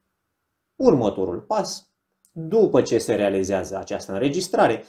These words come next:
se editează materialul audio-video în funcție de elementele care se doresc a fi adăugate, fie că este vorba de un mesaj de intrare, un intro,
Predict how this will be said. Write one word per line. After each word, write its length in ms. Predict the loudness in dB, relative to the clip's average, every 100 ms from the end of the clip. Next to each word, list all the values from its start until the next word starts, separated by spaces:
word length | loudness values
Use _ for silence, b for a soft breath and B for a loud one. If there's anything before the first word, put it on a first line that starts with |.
| B
se 180 | -2 2
editează 600 | 4 2 4 4 4 2
materialul 580 | -8 -8 -6 -4 -4 -4
audio-video 680 | -4 -2 2 2 0 0
în 100 | 0
funcție 340 | 0 0 0 2
de 120 | 2
elementele 560 | 4 2 0 0 -2 0
care 180 | 0
se 140 | 0 -2
doresc 380 | 0 2 2 0
a 60 |
fi 140 | 0 0
adăugate, 540 | 2 2 0 -4 -6
fie 320 | -12 0 2
că 80 | 2
este 180 | 0 -2
vorba 300 | -4 -4 -4
de 80 | -4
un 160 | -6
mesaj 320 | -6 -8 -10
de 100 | -4
intrare, 460 | -2 2 4 4 2
un 140 | -2
intro, 400 | -2 -2 -4 -12